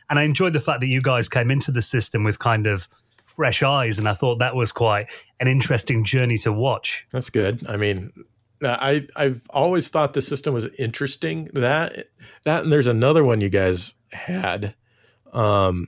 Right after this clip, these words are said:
Speaker 2: the name escapes me now. It might be the Amstrad.
Speaker 1: Yeah.
Speaker 2: Uh, they were that. Uh, did the Konix ever came, come out over there?
Speaker 1: It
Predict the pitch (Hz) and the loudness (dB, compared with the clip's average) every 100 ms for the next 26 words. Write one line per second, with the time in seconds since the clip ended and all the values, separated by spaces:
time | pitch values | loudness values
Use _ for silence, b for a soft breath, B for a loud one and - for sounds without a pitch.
0 | - 170 120 117 143 165 147 - - 131 | -10 -4 0 4 4 4 2 0 2 0
1 | - 123 101 95 90 85 - - - 123 | 0 -2 0 2 0 -2 -6 -10 -8 -4
2 | 110 147 139 135 107 - 107 98 104 101 | 0 0 2 0 2 -2 -4 -4 -4 -4
3 | - 120 - - 127 - _ _ _ - | -6 -6 -6 -10 -10 -14 _ _ _ -8
4 | 113 110 113 107 - _ _ 135 139 135 | 0 2 2 -2 -8 _ _ 2 4 4
5 | - - 107 135 180 - - 127 135 127 | 0 -12 -4 -4 -4 -8 -8 -8 -6 -4
6 | 151 160 - 196 240 247 - - - 170 | -2 -2 -2 0 0 -2 -6 -8 -4 -4
7 | 175 - 180 170 - 165 160 170 165 170 | -4 -4 -6 -6 -4 -2 -2 -2 -2 -4
8 | 170 160 - | -4 -6 -8